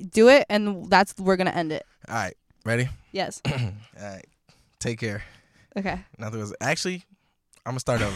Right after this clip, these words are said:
Speaker 2: because I'm gonna go political on this one, right?
Speaker 1: Okay. <laughs>
Speaker 2: If you're reading this, it's too late.
Speaker 1: Okay.
Speaker 2: Take care. Nothing was the same. Views, more life, Scorpion. Um,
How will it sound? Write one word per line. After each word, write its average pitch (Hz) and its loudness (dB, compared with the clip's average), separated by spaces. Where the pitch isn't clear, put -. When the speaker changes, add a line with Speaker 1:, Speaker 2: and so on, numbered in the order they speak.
Speaker 2:
because 359 4
I'm 320 6
gonna 151 2
go 131 0
political 110 -6
on 98 -12
this 107 -14
one, - -6
right? 311 2
Speaker 1:
Okay. 285 4
<laughs> - -12
Speaker 2:
If 123 -2
you're 120 0
reading 120 0
this, 113 -2
it's 107 -6
too 107 -6
late. 90 -12
Speaker 1:
Okay. 196 -6
Speaker 2:
Take 110 -4
care. 101 -10
Nothing 101 -8
was 101 -6
the 101 -6
same. 80 -12
Views, 101 -10
more 98 -8
life, 95 -12
Scorpion. 95 -12
Um, 80 -16